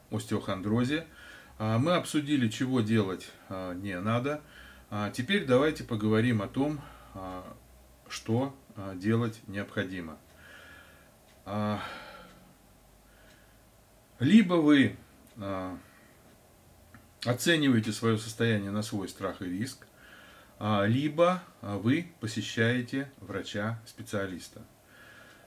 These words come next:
А, врач-специалист осматривает вас, а, и, а, спрашивает, узнает,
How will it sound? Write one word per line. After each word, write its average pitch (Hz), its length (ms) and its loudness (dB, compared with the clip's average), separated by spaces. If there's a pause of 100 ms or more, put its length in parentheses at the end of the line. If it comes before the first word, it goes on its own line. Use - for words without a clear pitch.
(180)
А, 101 260 -2
врач-специалист 156 920 2
осматривает 104 720 -2
вас, 92 400 -10 (360)
а, 101 380 -4
и, 190 360 2 (1400)
а, 98 420 -8 (840)
спрашивает, 175 840 2
узнает, 101 600 -2